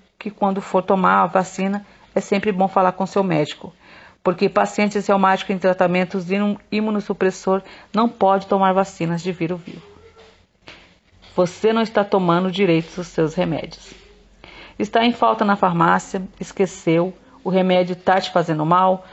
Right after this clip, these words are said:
ou talvez você estava se sentindo bem e achou que não tinha problema em parar? Independente do motivo, as interrupções no tratamento com relação à medicação pode fazer com que aumente a atividade da doença. Seja sincero com seu médico para que ele possa te ajudar a encontrar aí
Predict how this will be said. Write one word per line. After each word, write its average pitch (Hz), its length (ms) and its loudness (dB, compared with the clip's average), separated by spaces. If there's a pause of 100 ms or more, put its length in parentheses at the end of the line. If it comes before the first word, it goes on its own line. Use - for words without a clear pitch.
(160)
ou 226 160 2
talvez 214 720 0
você 190 280 -6
estava 190 260 0
se 185 140 -10
sentindo 196 320 -4
bem 190 260 0
e - 20 0
achou 202 200 -2
que 190 120 -6
não 185 120 -2
tinha 190 240 -6
problema 180 420 0
em 175 40 -4
parar? 190 500 2 (420)
Independente 233 720 0
do 208 100 0
motivo, 214 460 -2
as 208 120 2
interrupções 202 720 -2
no 208 180 0
tratamento 190 640 0
com - 140 -4
relação 185 400 0
à 180 40 0
medicação 180 600 -2 (500)
pode 208 320 4
fazer 208 320 0
com 202 160 -8
que - 80 -4
aumente 190 380 0
a - 20 -2
atividade 175 500 0
da 170 60 -6
doença. 170 500 -2 (320)
Seja 202 360 0
sincero 208 500 0
com 196 160 -4
seu 196 180 0
médico 180 400 0
para 180 160 0
que 180 140 -4
ele 185 100 -2
possa 175 320 -2
te - 160 -4
ajudar 190 520 2
a 185 40 2
encontrar 180 440 0
aí 175 240 2